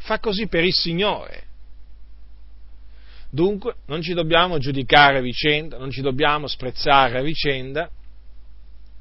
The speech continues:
eh, per, eh, per opinioni su giorni.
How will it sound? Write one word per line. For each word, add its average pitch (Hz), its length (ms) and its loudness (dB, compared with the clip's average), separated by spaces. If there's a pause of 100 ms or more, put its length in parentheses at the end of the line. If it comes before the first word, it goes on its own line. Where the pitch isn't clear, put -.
(260)
eh, 107 280 -6
per, 143 360 4
eh, 117 600 -2 (340)
per 123 340 0
opinioni 120 560 -6
su - 160 -4
giorni. 107 560 -6